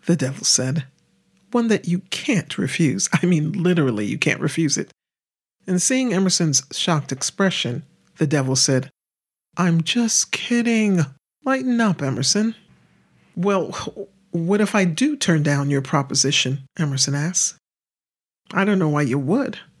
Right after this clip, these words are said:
I mean, a man who killed dozens of people in a bombing because he had his feelings hurt shouldn't have any qualms about working for me. Don't you agree?" Emerson sat stone-faced,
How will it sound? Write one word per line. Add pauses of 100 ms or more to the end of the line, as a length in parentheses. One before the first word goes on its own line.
(460)
I
mean,
a
man
who
killed (120)
dozens
of
people
in
a
bombing
because
he
had
his
feelings
hurt (340)
shouldn't
have
any
qualms
about
working
for
me. (640)
Don't
you
agree?" (1080)
Emerson
sat
stone-faced,